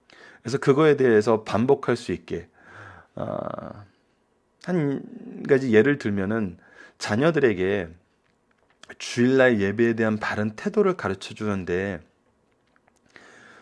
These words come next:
주일 당일이거나 주일 전날 하는 걸로는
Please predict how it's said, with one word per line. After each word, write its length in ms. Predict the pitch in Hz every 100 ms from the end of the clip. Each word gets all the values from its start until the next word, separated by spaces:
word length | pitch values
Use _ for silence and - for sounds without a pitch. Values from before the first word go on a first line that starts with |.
| _ _
주일 380 | - 143 151 143
당일이거나 760 | - 104 147 170 135 104 95 95
주일 380 | - 131 135 127
전날 480 | - 107 147 170
하는 220 | 151 175 156
걸로는 440 | 117 107 113